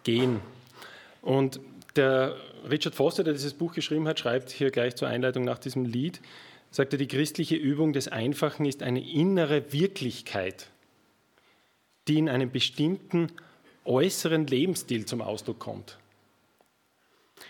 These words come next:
Und ich denke, dass ich mal vielleicht in meinen ersten beiden Predigten diese innere Wirklichkeit auch stärker betont habe, dieses einfache Christsein. Und in diesen beiden Predigten soll es jetzt um diese äußeren,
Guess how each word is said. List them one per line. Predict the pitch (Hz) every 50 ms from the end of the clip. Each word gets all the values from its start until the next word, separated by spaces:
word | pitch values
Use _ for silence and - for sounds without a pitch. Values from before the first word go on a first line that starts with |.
| - _ - - _ _ _ _ _ _ _ _ _ -
Und | - 147 147 151 147 - - - - - _ _ _ _ _ _
ich | - 139 -
denke, | - 160 180
dass | 180 170
ich | 170 175
mal | 151 170 160 147
vielleicht | - 165 151 151 156 -
in | 180
meinen | 165 160 156 151
ersten | 135 139 160 156 - 160
beiden | 147 143 135 135 143
Predigten | 131 131 127 143 156 147 - 156
diese | 139 147 127 143
innere | 139 151 185 196 175 160 165 143
Wirklichkeit | 147 165 202 208 - 208 165 - - - 135 123 110 - - - - -
auch | - 113 113 110 - -
stärker | - - - 120 113 113 - 123
betont | - - 113 - 110 107 120 131 127 -
habe, | 143 151 -
dieses | 139 120 120 120 -
einfache | - 107 110 135 160 - - 143 147 135
Christsein. | - - 139 156 160 - - - - 117 107 107 104 101 - - _ _ _ _ _ - - - - - - - - _ _ _ _ _ _ _ _ _ _ _
Und | - 135 131 127
in | 135 139 139 143 139 - - -
diesen | - 147 151 156 175
beiden | 156 131 131 147 151
Predigten | 139 139 139 143 139 135
soll | - 143
es | 131 127
jetzt | 131 127
um | - 135 127
diese | 123 123 127 131 127 - - -
äußeren, | - 120 127 147 170 165 - - 151 135 143 143 139 135